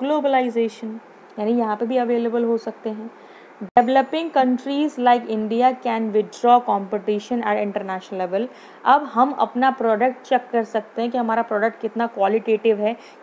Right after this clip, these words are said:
क्या ये international level पर चल सकता है। ये चीज़ हम check कर सकते हैं। अगर नहीं चल सकता, तो अपने आप के, अपने product की quality बढ़ाने के chances अब बढ़ गए हैं।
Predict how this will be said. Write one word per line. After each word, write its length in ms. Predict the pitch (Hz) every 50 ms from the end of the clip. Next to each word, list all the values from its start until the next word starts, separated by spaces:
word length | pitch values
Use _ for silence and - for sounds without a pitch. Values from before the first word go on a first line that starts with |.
| - - -
क्या 180 | 247 247 254 254
ये 180 | 254 240 254 262
international 800 | 240 233 220 220 214 226 226 220 214 208 208 208 - - 247 233
level 320 | 220 202 202 196 226 226
पर 180 | 226 233 233 220
चल 300 | 208 - - 226 233 233
सकता 380 | 226 - 233 214 - - 214 214
है। 200 | 208 220 247 254 - - - - - -
ये 140 | 214 240 247
चीज़ 280 | 247 - 247 240 - 247
हम 120 | 254 269
check 320 | 247 - - 277 277 277 -
कर 120 | - 220
सकते 360 | 208 214 - 196 - - - 208
हैं। 120 | 220 247
अगर 240 | 233 214 208 214 202
नहीं 280 | 202 196 196 233 277
चल 200 | 262 269 269 262
सकता, 440 | 254 262 262 254 254 - 262 254 269 269 - - - - -
तो 60 | -
अपने 340 | 226 214 - - 233 247 247 247 -
आप 280 | - 208 226 220 -
के, 240 | - - 247 247 254 254
अपने 320 | - 220 208 220 214 226
product 540 | 220 - - 214 202 196 233 247 - - -
की 260 | 214 - - 208 196 190 - - - - - -
quality 380 | - 214 214 220 208 214 240 247
बढ़ाने 440 | 196 208 196 208 214 196 196 202 202
के 180 | 196 240 247
chances 500 | 240 - 240 202 190 190 190 - 240 233
अब 240 | - - 214 202 185
बढ़ 160 | 208 208 202 202
गए 240 | 185 190 185 185
हैं। 240 | 185 208 202 180 196